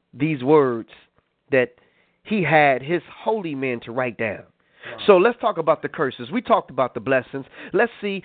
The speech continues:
Speaker 1: and we know those blessings didn't apply to us because we're not experiencing any of those things. So it's some-, it, it's something or somewhere we must have went wrong at.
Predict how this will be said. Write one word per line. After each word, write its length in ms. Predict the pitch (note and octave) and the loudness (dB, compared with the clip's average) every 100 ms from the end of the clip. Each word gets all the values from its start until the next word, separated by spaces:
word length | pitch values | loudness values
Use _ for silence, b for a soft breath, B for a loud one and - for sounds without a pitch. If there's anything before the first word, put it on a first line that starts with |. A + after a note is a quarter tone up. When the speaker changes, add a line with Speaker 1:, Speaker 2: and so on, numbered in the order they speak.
| B | B
Speaker 1:
and 160 | D#3+ D#3 | 0 2
we 120 | A3 | 0
know 220 | G#3 G#3+ | 2 4
those 240 | F3 E3 | 4 2
blessings 440 | B2+ F#3+ G3 E3+ C#3 | 0 -2 -2 -6 -8
didn't 160 | D#3+ D3 | -6 -6
apply 320 | C3+ F3+ F3 | -4 -2 0
to 80 | D3 | 2
us 220 | F3+ F#3 - | 2 0 -4
because 280 | D#3+ F3 D3+ | -8 -8 -4
we're 140 | G3+ F3+ | -2 0
not 180 | D3+ | -2
experiencing 800 | D#3+ - - A3+ F#3 D3+ E3+ D3+ E3+ | -4 -8 -6 -4 -2 -4 -8 -8 -8
any 200 | D#3+ D3+ | -4 -2
of 100 | C#3 | 0
those 220 | C#3 B2+ - | -2 -4 -4
things. 300 | D3+ A#2+ A#2 B - | -4 -4 -8 B -4
So 160 | G3+ F3+ | 2 6
it's 160 | D#3 - | 4 2
some-, 200 | - A#3 - | -2 -2 0
it, 160 | D#3+ C#3+ - B B | -2 -4 -12 B B
it's 180 | F#3 - - | -6 -4 -2
something 500 | C4 - E3+ D#3+ D#3+ b b _ _ _ _ | -2 -4 -6 -6 -12 b b _ _ _ _
or 220 | F#3 F3+ D#3+ - | 2 4 2 0
somewhere 400 | A#3+ G3 A3+ F#3+ | -2 2 2 2
we 140 | D#3+ | -2
must 240 | G3 E3+ - | -4 -6 -4
have 100 | F#3 | -6
went 240 | E3+ G#3 - | -2 -4 -4
wrong 440 | G3+ G#3+ C3+ A2+ | -2 0 -2 -6
at. 160 | G2+ | -12